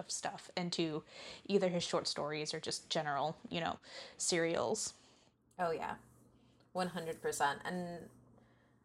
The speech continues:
Speaker 2: uh, all of that wraps into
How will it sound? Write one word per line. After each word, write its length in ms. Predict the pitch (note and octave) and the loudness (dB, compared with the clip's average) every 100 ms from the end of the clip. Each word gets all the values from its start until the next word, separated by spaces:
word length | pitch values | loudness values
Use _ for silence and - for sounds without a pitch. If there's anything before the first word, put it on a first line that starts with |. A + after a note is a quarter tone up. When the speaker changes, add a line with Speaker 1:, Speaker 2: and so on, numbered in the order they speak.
| _ | _
Speaker 2:
uh, 380 | F#3 F#3 F3 - - - - - - - - - | 8 12 12 10 4 -10 -20 -20 -20 -20 -20 8
all 220 | G3 A#3+ | 12 12
of 80 | B3 | 12
that 180 | A3+ F#3 | 12 12
wraps 300 | E3+ G3 - | 10 6 4
into 720 | F#3+ F#3+ - - F3 E3+ F3 | 2 2 0 0 0 2 0